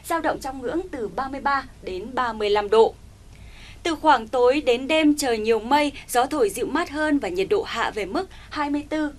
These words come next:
đến hai mươi lăm độ tại vùng núi. Trong khi đó, vùng Trung Du và Đồng Bằng sẽ là từ hai mươi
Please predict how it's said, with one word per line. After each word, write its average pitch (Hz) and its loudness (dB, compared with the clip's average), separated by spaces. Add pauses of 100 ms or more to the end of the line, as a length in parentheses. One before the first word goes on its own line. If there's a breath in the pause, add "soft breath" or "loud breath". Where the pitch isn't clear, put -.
đến 180 -6
hai 247 -4
mươi 233 -2
lăm 233 0
độ 233 8 (220 loud breath)
tại - 2
vùng 196 -2
núi. 220 2 (340 loud breath)
Trong 330 0
khi 320 -2
đó, 226 2
vùng 277 -4
Trung 302 2
Du 294 -2
và 214 -2
Đồng 196 -4
Bằng 196 2 (140)
sẽ - -4
là 277 -2
từ 202 -4
hai 226 -6
mươi 226 -2